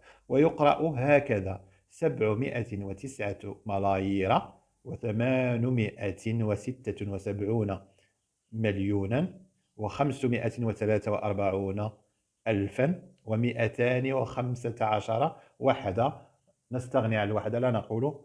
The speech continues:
وحد. لقراءة عدد كبير، لكي تقنية قراءة عدد كبير هو دون استخدام الجدول، دون استخدام الجدول، ماذا نفعل؟ نفصل أرقامه ثلاثة، ثلاثة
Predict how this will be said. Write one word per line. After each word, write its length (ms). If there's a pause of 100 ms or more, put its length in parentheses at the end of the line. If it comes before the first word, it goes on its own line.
(100)
وحد. 300 (1160)
لقراءة 520
عدد 240
كبير، 520 (240)
لكي 300 (100)
تقنية 600 (120)
قراءة 380
عدد 180
كبير 380 (1160)
هو 440
دون 400
استخدام 540
الجدول، 600
دون 180
استخدام 360
الجدول، 460 (260)
ماذا 200
نفعل؟ 360
نفصل 680
أرقامه 840 (340)
ثلاثة، 880 (240)
ثلاثة 840